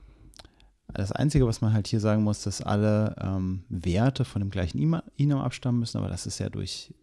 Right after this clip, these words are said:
Generics eh gegeben. So. Auch hier wieder, äh, wie immer, wenn ich das sage, ähm, wenn ihr das schon mal benutzt habt,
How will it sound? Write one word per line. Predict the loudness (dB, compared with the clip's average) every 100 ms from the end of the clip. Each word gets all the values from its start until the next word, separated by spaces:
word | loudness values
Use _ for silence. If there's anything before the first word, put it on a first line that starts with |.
| _ -10
Generics | -4 -2 -2 -4 -10 -12
eh | -6 -6
gegeben. | -6 -12 -14 -16 _ -14
So. | -12 -12 -18 -20 -20 -20 -8
Auch | -8
hier | 4 4
wieder, | 8 6 6 2 -8 _
äh, | -2
wie | 0 2 4
immer, | 6 8
wenn | 8 4
ich | 2
das | -2
sage, | 0 2 4 4 2 -8 -20 _ _ _ _ -4
ähm, | 0 2 2 -2 -6 _ _ _ _ -20 -4
wenn | 4 6
ihr | 8
das | 6
schon | 4 2
mal | 4
benutzt | 4 2 0
habt, | -2 -2